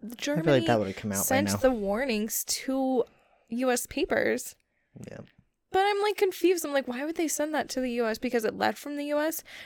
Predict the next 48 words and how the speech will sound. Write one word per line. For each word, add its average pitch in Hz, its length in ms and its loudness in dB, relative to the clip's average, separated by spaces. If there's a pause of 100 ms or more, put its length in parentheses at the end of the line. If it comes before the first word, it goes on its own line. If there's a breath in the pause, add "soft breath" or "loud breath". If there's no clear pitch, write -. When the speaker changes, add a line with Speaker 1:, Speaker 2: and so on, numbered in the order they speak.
(100)
Speaker 2:
Wouldn't 247 240 0
you 269 60 2
send 240 280 2
it 247 100 6
to 254 120 0
fucking 240 380 -2
Ireland 240 460 0
where 247 140 2
it's 208 160 -6
gonna 208 180 0
dock? 190 480 -2 (480)
Speaker 1:
I - 100 -20
have - 140 -10
no 240 60 6
Speaker 2:
Or, 220 280 6
Speaker 1:
idea. 226 60 2 (160)
Speaker 2:
uh, - 80 -4
England? 269 380 -2
Or 262 180 4
I 226 80 0
don't 214 180 -2
remember 185 360 -2
where 180 120 -2
it 180 40 -2
was 185 100 -4
gonna 185 180 -4
dock, 190 320 -6
but 196 260 -2 (460 loud breath)
Speaker 1:
<sighs> 175 560 -10
Speaker 2:
wouldn't 254 220 0
you 294 60 0
send 254 240 0
that 247 140 2
to, 269 100 0
like, 233 320 0
the 214 100 2
Cunard 226 720 0
Line 202 480 -4 (360)
that's - 220 2
in 233 100 2
charge 202 320 2
of 247 100 2
the 262 100 2
ship?" 277 280 0
Speaker 1:
You'd - 140 -6
think 104 220 -2
so. - 260 -8 (460 loud breath)
Yeah. 107 240 -10